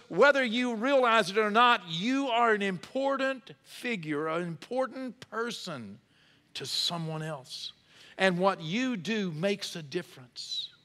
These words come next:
If you have been born again, if you have accepted the truth that Jesus of Nazareth is the Son of God, Savior of the world, Messiah, the Word made flesh, God incarnate, if you have submitted your life to him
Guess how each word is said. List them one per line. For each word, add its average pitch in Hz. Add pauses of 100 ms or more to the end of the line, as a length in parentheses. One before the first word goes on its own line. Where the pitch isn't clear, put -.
(1600)
If 117
you 170
have 147
been 139
born 139
again, 120 (720)
if 127
you 170
have 151
accepted 156
the 120
truth 143
that 123
Jesus 123 (540)
of 131
Nazareth 131 (420)
is 165
the 147
Son 165
of 123
God, 147
Savior 165
of 147
the 143
world, 139
Messiah, 147 (1400)
the 165
Word 196
made 180
flesh, 185
God 185
incarnate, 170
if 160
you 226
have 190
submitted 190
your 151
life 151
to 143
him 120